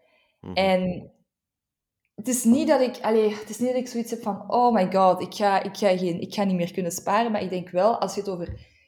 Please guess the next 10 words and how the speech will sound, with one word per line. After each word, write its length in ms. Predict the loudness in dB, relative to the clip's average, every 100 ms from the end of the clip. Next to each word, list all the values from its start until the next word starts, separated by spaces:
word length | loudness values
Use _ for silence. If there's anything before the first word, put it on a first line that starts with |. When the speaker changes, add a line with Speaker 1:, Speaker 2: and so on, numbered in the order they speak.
| _ -6
Speaker 2:
heel 220 | 0 2
de 100 | 2
populatie 640 | -2 -2 -4 -4 -6 -6
bekijkt, 680 | -8 -4 -2 0 -2 -6 -14 -14 _ _ _ _ _ _ _ _ _ _ _
ja, 420 | 0 4 6 6 2
het 140 | -2
zijn 300 | 2 4 4
meestal, 760 | 4 4 4 2 6 6 6 0
het 140 | -2
zijn 540 | 2 4 2 -4 -6